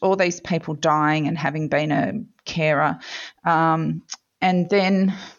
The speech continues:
I could feel the end of my musical career. I knew that it was something that I'd loved, I'd done all my life, but I could feel that it was coming to an end.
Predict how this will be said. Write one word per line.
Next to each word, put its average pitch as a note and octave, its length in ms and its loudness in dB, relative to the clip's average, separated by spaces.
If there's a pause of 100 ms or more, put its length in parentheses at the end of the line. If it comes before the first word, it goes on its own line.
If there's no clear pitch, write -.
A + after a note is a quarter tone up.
(300)
I F#3 80 2
could G3 200 -6
feel A#3 280 2
the G#3+ 160 -2
end F3 180 0
of D#3+ 80 0
my D#3 120 0
musical E3+ 500 -2
career. G3 500 -2 (320)
I F3+ 100 0
knew F#3 340 0
that F3 180 0
it - 100 -2
was D#3 400 -2 (380)
something G3 440 -2
that E3+ 120 0
I'd D#3+ 180 0
loved, E3 340 0
I'd D#3 160 -4
done F3+ 220 0
all E3+ 120 0
my E3 160 2
life, D#3 500 -2
but D#3 100 0
I E3+ 120 -2
could D#3+ 220 -6
feel E3+ 360 -2
that E3 120 0
it D#3 80 -4
was A#2+ 200 -6
coming D#3+ 360 -2
to E3 140 -6
an D3+ 140 -2
end. C#4+ 500 0